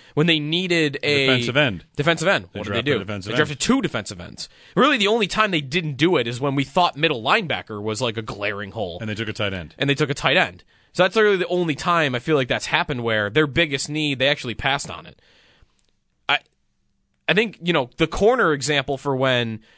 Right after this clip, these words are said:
Speaker 1: Tre'Davious White was hurt, they need a corner. What else are they gonna do? That's receiver right now. It's, what else are you going to do if you don't pick one? And if it's gonna be a copycat league,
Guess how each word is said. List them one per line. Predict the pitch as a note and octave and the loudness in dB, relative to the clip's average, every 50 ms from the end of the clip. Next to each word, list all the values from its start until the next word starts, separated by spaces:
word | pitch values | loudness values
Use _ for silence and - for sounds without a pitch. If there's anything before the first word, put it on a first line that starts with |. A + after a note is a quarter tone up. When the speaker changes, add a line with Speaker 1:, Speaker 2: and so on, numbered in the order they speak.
| _ | _
Speaker 1:
Tre'Davious | - - E3+ E3+ D#3+ D3 C#3 C3 | -2 0 2 2 2 2 0 2
White | C#3+ D3+ E3+ G3 | 2 2 2 2
was | F3+ D#3 - | 2 -2 -2
hurt, | D3+ C#3 B2 A#2+ A#2 | -2 -2 -2 -2 -2
they | B2 B2+ | -2 -2
need | C3 C#3+ C#3 A#2+ | 0 0 0 -2
a | |
corner. | A2+ - D#3 D#3 D3 A#2 G#2+ | -2 0 2 2 2 2 0
What | A2+ | 0
else | A#2+ B2+ B2 - | 0 0 0 -2
are | A2+ | -4
they | G#2+ | -6
gonna | G2 G#2 F#2+ F#2 | -6 -6 -6 -2
do? | F#2 C#3+ F#3 E3+ G#2 - _ _ _ _ _ _ _ _ _ _ _ - | 2 2 2 2 0 -4 _ _ _ _ _ _ _ _ _ _ _ 2
That's | D#3+ G3+ C4 - - E3 | 2 2 2 0 -6 -8
receiver | C3+ - - - B3 C#4 C#4+ G#3 D3 | -4 -2 -2 -2 -2 -4 -4 -4 -4
right | A2+ G#2 G2 - | -4 -4 -6 -8
now. | - D#2+ C#2+ - - _ _ _ _ _ _ _ _ _ _ _ _ _ _ - | -10 -14 -14 -16 -18 _ _ _ _ _ _ _ _ _ _ _ _ _ _ 2
It's, | E3 E3+ E3 E3 - - - - _ _ _ _ | 2 2 2 2 -2 -4 -4 -6 _ _ _ _
what | - C3 C#3+ E3+ G3+ A#3 | -6 0 2 4 4 4
else | B3 A#3 A3+ G#3+ - | 4 2 2 2 4
are | A#3 G#3+ G3+ | 4 4 2
you | F3+ F#3 G3+ | 2 0 0
going | E3 D3+ F3+ F#3+ G3 F#3+ F3+ D#3 | 2 2 2 2 2 0 -2 -2
to | C3 B2+ | -4 -2
do | A#2 F3+ A3 G#3+ D3+ B2 A#2 A2 G#2 - _ _ | 0 2 2 4 4 2 0 -2 -4 -8 _ _
if | - F3+ F#3 F3+ - - | -2 0 0 -2 -2 -4
you | C#3+ D3+ E3 D#3 | -4 -2 -2 0
don't | C3+ C3+ D#3 D3+ D3 - _ - | 2 2 2 2 2 -2 _ -6
pick | - G3 G#3 - - | -4 -4 -4 -4 -6
one? | G#2 F2 C2+ - _ _ _ _ _ _ _ - | -12 -12 -14 -18 _ _ _ _ _ _ _ 2
And | - E3+ E3 D#3+ D3+ C#3 | 2 4 4 2 0 0
if | C#3 C#3 | -2 -2
it's | C#3+ C3+ B2 | -4 -4 0
gonna | - G3 A3 B3+ B3+ G#3 | 2 4 4 4 4 0
be | F#3 G#3+ G#3+ G3+ | -2 -2 -2 -2
a | F3+ | -2
copycat | - - G#3 F#3+ F3+ - E3+ C#3 - - F#3+ F#3+ E3+ B2+ | -2 0 0 0 0 0 -4 -6 -4 0 0 0 0 0
league, | A2 D#3 F3+ G3+ E3 A#2 G#2 G2 F2+ - | -2 -2 -2 0 0 -2 -2 -4 -10 -20